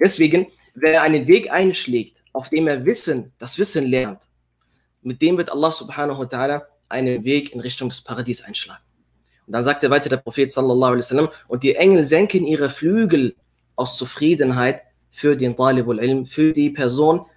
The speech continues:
die das Wissen sucht, die nach dem Wissen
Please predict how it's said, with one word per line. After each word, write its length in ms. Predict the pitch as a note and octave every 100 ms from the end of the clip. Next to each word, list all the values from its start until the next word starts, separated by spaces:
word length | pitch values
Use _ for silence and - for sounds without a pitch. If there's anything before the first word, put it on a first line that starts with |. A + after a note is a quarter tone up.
| _ _
die 360 | C3 C#3 C#3 - _ _ _ _ _
das 260 | B2 C3 C3+
Wissen 340 | F3+ - C#3+
sucht, 420 | B2+ D#3+ C#3+ - -
die 100 | C3
nach 140 | C3
dem 180 | C3+ B2
Wissen 380 | D#3 - C#3+